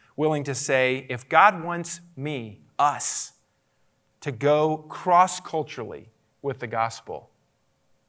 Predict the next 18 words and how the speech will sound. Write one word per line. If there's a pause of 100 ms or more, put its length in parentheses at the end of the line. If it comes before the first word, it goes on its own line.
(960)
we're
willing. (1500)
God
can
direct." (3250)
Six,
for
those (160)
whom
God
doesn't
send,
are
we
willing, (140)
eager
to
be